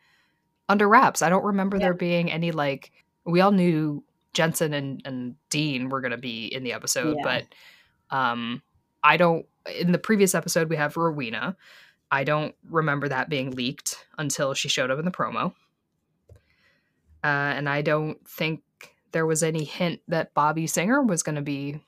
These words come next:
Speaker 1: in this episode.
Speaker 2: I mean, granted, I was, like, kind of avoiding spoilers on purpose, but I definitely didn't see anything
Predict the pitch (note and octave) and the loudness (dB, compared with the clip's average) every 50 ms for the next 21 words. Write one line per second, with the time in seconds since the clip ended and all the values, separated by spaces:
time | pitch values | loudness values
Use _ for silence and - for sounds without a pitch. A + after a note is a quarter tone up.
0 | _ _ _ _ _ _ F3 E3 F3 G#3 A3 - F#3 D3 - - - C3+ C3+ C#3+ | _ _ _ _ _ _ -4 -2 -2 -2 -2 -4 -6 -8 -8 -8 -8 -8 -8 -8
1 | - _ _ _ _ _ - G#3 G3+ F#3+ F3+ F3 - G#3 G#3 G#3+ G3 G3 F3 E3 | -10 _ _ _ _ _ -8 -6 -4 -2 -2 0 2 2 2 2 4 6 6 8
2 | E3 D#3+ D#3 D3+ A#2 - D#3 D#3 D#3 D3+ D3 C#3+ - - E3 C#3 A#2 - - E3 | 8 6 6 2 0 0 0 2 2 2 2 0 -2 0 0 0 0 -2 -2 -2
3 | D3 D3 C3+ C#3 C3 C3 C#3+ C#3+ C#3 D3 D3 C#3+ - - - D3 C#3+ C#3 C#3+ C#3 | 0 0 0 -2 -2 -2 -2 -2 0 -2 -4 -6 -8 -4 -4 -2 -2 -2 -2 -4
4 | C3+ B2+ - C#3+ C#3 C#3 C#3 - D#3 D3 C#3+ - C3+ C3+ C3 - - _ D#3+ C#3+ | -4 -6 -6 -8 -8 -8 -6 -4 -4 -4 -2 -2 -4 -4 -4 -8 -6 _ 0 0
5 | C3 - D3+ D3+ D3 C3+ D#3 D3 - D#3+ D3 C#3+ D3 D3 C#3+ D3 C#3 C#3+ D3 - | 0 2 0 0 2 2 0 0 0 -2 -4 -2 -4 -4 -4 -4 -4 -6 -6 -6
6 | D#3+ D#3 D3+ D#3+ D#3 - D3+ C#3 C#3 D3+ D#3 D#3 D#3 D3+ | -6 -6 -4 -6 -6 -6 -6 -8 -8 -10 -10 -10 -12 -14